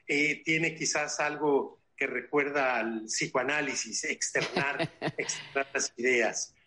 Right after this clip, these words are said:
Speaker 1: Así que, bueno, pues es un gran placer y, desde luego, entre mis libros hay cinco novelas donde ya no habiendo la parte histórica, sino simplemente la parte de creación,
Speaker 2: Ajá.
Speaker 1: em, se llega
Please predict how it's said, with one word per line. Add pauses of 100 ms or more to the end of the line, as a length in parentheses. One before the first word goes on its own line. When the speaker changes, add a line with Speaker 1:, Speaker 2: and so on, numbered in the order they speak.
(120)
Speaker 1:
Así
que,
bueno,
pues
es
un
gran
placer
y,
desde
luego, (220)
entre
mis
libros
hay
cinco
novelas (200)
donde
ya
no
habiendo
la
parte
histórica,
sino
simplemente
la
parte
de
creación, (100)
Speaker 2:
Ajá.
Speaker 1:
em,
se
llega